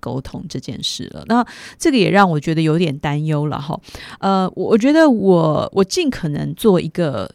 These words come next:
就是教学者，我尽可能去理解跟进入学生们的世界。所以我也问他说：“我知道，就是你们现在应该是在生活当中会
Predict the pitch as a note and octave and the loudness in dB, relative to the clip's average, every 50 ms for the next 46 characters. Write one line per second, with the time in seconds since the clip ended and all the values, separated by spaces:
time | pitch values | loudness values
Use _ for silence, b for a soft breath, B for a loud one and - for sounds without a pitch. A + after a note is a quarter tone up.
0 | _ _ - G#3 F#3+ - F#3+ F3+ E3 - - F#3 F#3+ F#3+ - E3+ D#3+ - - D3 | _ _ -8 -8 -6 -6 -6 -6 -4 0 2 2 2 2 0 -2 -4 -4 -4 -6
1 | C3 D3+ - - A3 F#3+ - F#3+ D#3 C#3+ C3+ C3+ C#3 - - - F3 E3 D#3 C#3+ | -8 -8 -6 -6 -6 -6 -4 -6 -6 -6 -6 -8 -8 -8 -6 -4 -2 -2 -2 -4
2 | D#3 D#3+ D#3 D3 E3 - - D#3+ C3+ - D#3+ E3 F3 - - E3 D#3 D#3 D#3 D#3 | -4 -6 -6 -8 -6 -6 -4 -6 -4 -4 -6 -6 -4 -4 -2 -2 0 0 2 2
3 | D3 D3+ - - D3 - C#3+ C#3+ C#3+ C3+ C3 A#2 - - - C#3 - - - - | 0 0 0 -2 -2 0 -2 -2 -2 -4 -4 -6 -6 -4 -4 -4 -6 -6 -8 -10
4 | - - - - - G#3+ A3+ G#3+ G3 E3+ D3+ D#3+ F3+ E3+ D#3+ E3+ D#3 D3+ D#3 - | -10 -8 -2 2 6 6 6 6 6 4 4 2 2 2 0 0 -2 -4 -4 -2
5 | - D3 C#3+ C#3 C#3 B B B B B B B B B - F#3 E3+ - - B3+ | -2 0 0 -2 -2 B B B B B B B B B -4 -4 -4 -2 -2 0
6 | C4 D#4+ D4+ C4+ G#3+ E3+ D#3+ E3 - A3 G#3+ A3+ G#3+ G3+ - - - F3+ E3 E3 | 0 2 2 2 2 0 0 -2 -6 -4 -2 0 0 0 0 -2 -2 -2 0 0
7 | F#3+ - C#4+ C4+ B3+ C4+ - - - B3 B3 A#3+ B3+ B3 A#3 A#3 - A#3+ A3 F#3+ | 0 2 2 2 4 2 0 2 2 2 4 4 2 0 0 0 0 -2 -2 0
8 | A#3 A3 G#3 - A3 A3 A3 G#3 F3+ E3 - F3+ F3 F3+ E3+ F#3 F3+ F#3 G3+ A#3 | 0 0 0 0 -2 0 0 0 0 -2 -2 -2 -2 -2 -2 -2 -2 -2 -2 -4